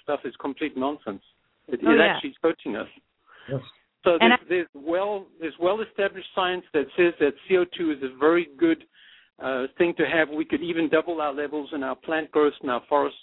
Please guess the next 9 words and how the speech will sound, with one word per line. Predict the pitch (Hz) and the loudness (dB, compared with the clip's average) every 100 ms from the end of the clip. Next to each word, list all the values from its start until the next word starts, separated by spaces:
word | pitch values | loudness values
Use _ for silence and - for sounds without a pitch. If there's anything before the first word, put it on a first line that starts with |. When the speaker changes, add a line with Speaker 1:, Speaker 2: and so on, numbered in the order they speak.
| - | -6
Speaker 1:
would | 135 | -4
increase | 143 131 139 131 | -4 -4 -4 -4
and | 123 131 | -6 0
agricultural | 151 160 - 156 151 - 139 | 0 0 0 0 0 -2 -2
yields | 135 151 147 135 | 0 2 2 0
would | 151 139 | -2 0
increase, | 143 - 143 - - - - | -2 0 -2 -2 -16 -14 -2
and | 139 | -2
it | 123 | -2